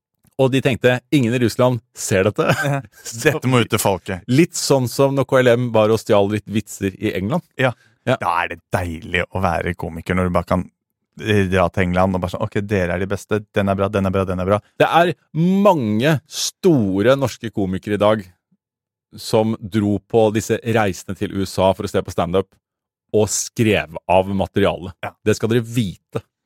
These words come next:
Speaker 2: Det skal dere vite.
Speaker 1: Ja.
Speaker 2: Eh, så den, eh, de har jo lite å fare med.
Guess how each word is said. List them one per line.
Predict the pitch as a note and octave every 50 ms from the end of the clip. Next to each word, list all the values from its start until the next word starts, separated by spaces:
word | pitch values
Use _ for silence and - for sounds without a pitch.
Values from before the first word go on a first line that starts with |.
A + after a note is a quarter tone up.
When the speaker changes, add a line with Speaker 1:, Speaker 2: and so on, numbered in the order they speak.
| _ _ _ _
Speaker 2:
Det | - E2+
skal | - G2+ G2+
dere | G#2 A2+
vite. | G#2+ F2 _ - - _ _ _ _
Speaker 1:
Ja. | - F2+ F2 E2+ _ _ _ _ _ _ _ _ _ -
Speaker 2:
Eh, | C3+ C3+ C#3 C#3+ C#3+
så | C#3+ - G3
den, | F3 D3 D#3+ D#3+ F3 F#3 F#3+ F#3+ F3+
eh, | E3+ F3 F3
de | D3 E3 F3 F#3 F#3+ F3+
har | C#3 C#3+ B2+ A2+ A#2
jo | C3 C#3 C#3+
lite | D#3+ D3 A2+ - -
å | C3 B2+ C3 C3+ B2+
fare | - C3 A2+ A#2
med. | C#3 G3+ G3+